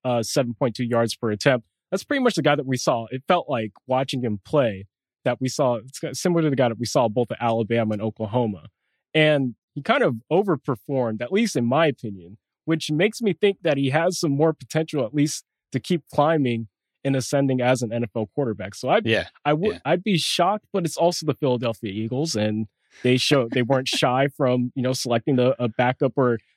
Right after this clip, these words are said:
Speaker 1: not even a backup passer, a, a potential successor to their guy when they have a f-, potential franchise quarterback on staff. So I guess it wouldn't be too surprising.
Speaker 2: Mm-hmm.
Speaker 1: Um, that being said,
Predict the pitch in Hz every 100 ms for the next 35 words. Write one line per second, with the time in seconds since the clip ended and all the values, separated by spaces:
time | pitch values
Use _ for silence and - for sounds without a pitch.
0 | - 143 131 117 117 165 - 110 110 113
1 | 113 110 104 - - 151 127 - - 175
2 | - 120 110 - _ _ _ _ 147 139
3 | 131 127 123 120 113 127 127 127 127 -
4 | _ _ _ 127 123 _ 135 135 131 120
5 | 127 123 120 131 120 113 113 - 117 117
6 | 104 - 113 135 87 101 - 110 113 -
7 | _ _ _ _ _ _ _ 110 113 160
8 | 156 147 123 120 - 156 127 - 107 101
9 | 101 - _ _ 117 110 139 139 131 123
10 | - _ _ _ _ - 147 175 185 143
11 | - 175 131 110